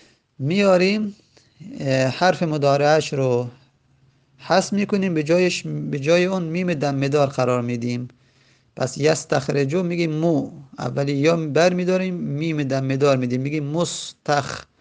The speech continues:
حالا قبل از آخر یک حرف مانده به آخر، اگر کسره دادیم اسم فاعل می‌شه. پس مستخرج را یک حرف مانده به آخر کسره دادیم می‌شه اسم فاعل.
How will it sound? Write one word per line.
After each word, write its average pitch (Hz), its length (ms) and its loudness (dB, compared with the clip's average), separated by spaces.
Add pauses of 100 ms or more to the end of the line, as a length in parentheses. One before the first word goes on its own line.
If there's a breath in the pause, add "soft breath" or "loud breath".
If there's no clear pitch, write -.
(400 soft breath)
حالا 170 500 4
قبل 175 380 0
از 147 160 2
آخر 143 600 2
یک 147 200 2
حرف 156 300 -2
مانده 139 380 0
به 135 80 2
آخر، 135 320 0
اگر 151 240 2
کسره 151 420 -2
دادیم 180 380 0
اسم 160 240 -6
فاعل 143 320 2
می‌شه. 117 440 -4 (300 soft breath)
پس 123 200 -8
مستخرج 151 1160 0 (480)
را 143 380 4
یک 147 140 0
حرف 143 260 -2
مانده 139 280 0
به 135 80 0
آخر 139 300 0
کسره 143 440 -2
دادیم 185 360 -2
می‌شه 160 280 -4
اسم 160 200 -6
فاعل. 123 440 0